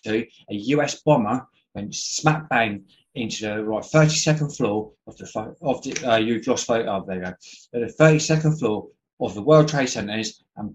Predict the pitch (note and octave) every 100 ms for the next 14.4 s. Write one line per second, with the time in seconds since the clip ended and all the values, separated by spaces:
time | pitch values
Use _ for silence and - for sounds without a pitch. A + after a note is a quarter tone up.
0 | - B2 G#2+ B2 D3 D#3+ D#3 D#3+ D#3+ D3+
1 | D3+ D3 C3 C3 B2 A2+ - E3 D#3 -
2 | F#2 F2+ C#3 B2 B2+ B2 B2 A#2+ A#2+ A2+
3 | - A2+ A#2+ C#3+ C#3+ - C3+ - A2+ G2+
4 | F#2 F#2 - _ _ _ - A#2 D3 C#3
5 | C#3+ C#3+ C#3 D3 B2+ C3+ - C3 - C3
6 | B2 B2+ A#2+ - - C3+ C3 C#3+ C#3 B2+
7 | - A2+ A2 - _ B2+ A#2+ G#2+ G2+ -
8 | A#2+ C3 - C3 B2 A#2+ - - _ G#2+
9 | - B2+ A#2+ - B2+ B2+ C3 C3 B2+ A#2+
10 | A2 B2+ C3 B2+ A#2 - - - C3 A#2+
11 | C3 - - B2 A2 C#3 A#2+ G2 G2+ -
12 | - - - _ _ C#3 C#3+ - F#2+ D#2+
13 | F#2 A#2+ - - - A2 - B2+ A2 D#3
14 | D3+ G#2+ D3+ D#3